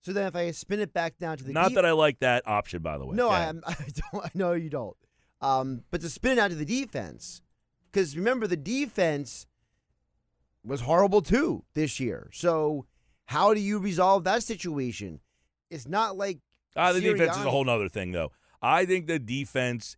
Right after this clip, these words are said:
Speaker 2: is cut and dry. Everybody's gone. We start over. In fact, there's some stuff coming out right now. Jordan Davis essentially saying he thinks Fletcher Cox, Brandon Graham are gone. And I think this is the first steps of you're getting out of that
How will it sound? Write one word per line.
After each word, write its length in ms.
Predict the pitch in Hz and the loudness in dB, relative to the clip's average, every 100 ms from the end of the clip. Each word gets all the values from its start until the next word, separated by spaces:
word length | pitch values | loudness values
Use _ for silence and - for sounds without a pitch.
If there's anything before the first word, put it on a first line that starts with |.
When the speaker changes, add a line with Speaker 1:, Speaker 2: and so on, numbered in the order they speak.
| - | -6
Speaker 2:
is 640 | 120 123 120 117 113 - _ _ _ _ | -4 -2 -2 -4 -6 -10 _ _ _ _
cut 260 | - 135 117 | -2 -2 -2
and 100 | 110 | -6
dry. 520 | 107 95 82 71 73 _ _ | -2 0 0 -2 -8 _ _
Everybody's 480 | 127 123 117 107 87 | 2 2 0 -2 -4
gone. 400 | - 98 95 92 104 | -2 0 0 -2 -6
We 120 | 95 | -6
start 360 | - - 107 101 | -2 2 2 2
over. 340 | 95 95 90 _ | 0 -2 -6 _
In 120 | 127 | -8
fact, 500 | 117 - 170 127 - _ _ _ _ _ - | -4 0 2 2 -2 _ _ _ _ _ -4
there's 180 | 131 - | -2 -2
some 140 | 123 | -8
stuff 260 | - 127 - | -2 -2 -2
coming 240 | 131 120 | -4 -2
out 160 | 110 107 | -2 -2
right 200 | 101 117 | -4 -2
now. 240 | 135 127 | -2 -2
Jordan 340 | 90 120 113 | -4 -4 -4
Davis 400 | 104 117 113 104 | -2 -4 -4 -8
essentially 480 | 98 - 117 110 107 | -10 -8 -6 -6 -8
saying 320 | - 110 104 | -4 -4 -4
he 100 | 98 | -4
thinks 240 | 110 107 - | -6 -8 -8
Fletcher 320 | 113 107 104 | -6 -6 -8
Cox, 420 | - 104 101 - _ _ _ | -6 -4 -4 -8 _ _ _
Brandon 260 | 104 104 92 | -4 -4 -4
Graham 300 | 104 104 87 | -4 -4 -6
are 80 | 71 | -6
gone. 480 | 127 131 127 123 113 _ _ - | -2 0 0 0 -4 _ _ -6
And 120 | 139 | -4
I 80 | 135 | -4
think 260 | 170 160 | -4 -6
this 180 | 156 - | -6 -8
is 140 | 131 | -8
the 100 | - | -8
first 640 | - - 170 180 - - - | -8 -4 0 0 -2 -8 -8
steps 460 | - 147 151 - - | -2 -2 -2 -10 -6
of 480 | 131 131 127 123 98 _ _ _ _ _ _ | 0 2 2 0 -4 _ _ _ _ _ _
you're 120 | 113 101 | -10 -6
getting 360 | 135 139 147 127 | 2 2 2 2
out 220 | 127 123 | 2 2
of 120 | 107 | 0
that 340 | 107 104 104 | 0 2 0